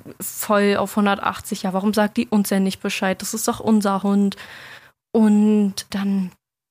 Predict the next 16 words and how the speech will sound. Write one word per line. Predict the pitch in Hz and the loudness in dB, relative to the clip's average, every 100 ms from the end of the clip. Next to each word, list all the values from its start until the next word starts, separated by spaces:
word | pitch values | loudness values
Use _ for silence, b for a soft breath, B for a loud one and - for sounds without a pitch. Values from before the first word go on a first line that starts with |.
| _ _ _ _ _ _ _ _ - | _ _ _ _ _ _ _ _ -2
hat | 214 | 0
sie | - 220 | 2 2
die | 214 | 4
irgendwann | 208 214 208 | 4 4 2
erreichen | 190 196 190 - 196 | 0 0 -2 0 -4
können. | - 202 220 311 | 0 0 2 0
Und | - 208 | 0 0
dann | 196 | 2
meinte | 196 196 208 | 2 0 -4
sie | 208 | -4
so, | 202 214 - | -2 -4 -4
„Ja, | - 208 | -4 -2
der | 202 | 0
ist | 208 | 2
mir | 233 208 | 2 2
weggelaufen.“ | 208 190 185 185 180 196 190 | 2 0 2 0 -2 -2 -2